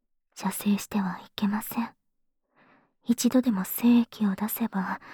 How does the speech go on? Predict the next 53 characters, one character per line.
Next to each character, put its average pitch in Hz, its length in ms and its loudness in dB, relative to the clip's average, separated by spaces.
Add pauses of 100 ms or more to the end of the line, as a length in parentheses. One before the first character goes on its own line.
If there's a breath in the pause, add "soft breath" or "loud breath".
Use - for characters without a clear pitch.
(380 loud breath)
精 196 260 -2
神 202 300 0
統 202 160 0
一 - 140 -8
の - 180 -14
た - 160 -4
び 226 140 0
に 226 140 -4 (480)
射 - 200 -6
精 240 240 4
の 240 120 0
快 240 240 0
感 233 420 2
を - 20 2
思 226 180 4
い 247 80 2
出 269 100 0
し - 140 -6
て 226 160 -2 (640 loud breath)
勃 - 240 -4
起 208 140 -6
し - 80 -8
て 226 100 -8
し - 160 -4
ま 226 140 2
う 240 60 -2
か - 120 -8
も 185 140 -10
し - 160 -10
れ 196 100 -10
ま - 140 -12
せ - 200 -10
ん。 214 120 -12 (1500)
そ - 200 -4
う 196 180 2
な 202 160 2
っ - 40 -12 (120)
た - 140 -10
ら、 - 340 -14 (800 soft breath)
修 - 240 0
行 262 260 6
に 269 160 6
な 240 160 8
ら 262 140 6
な 285 140 2
い 269 60 0
じ - 100 -8
ゃ 202 40 -2
な 190 160 0
い 190 40 -4
で - 120 -14
す - 120 -12
か。 - 280 -10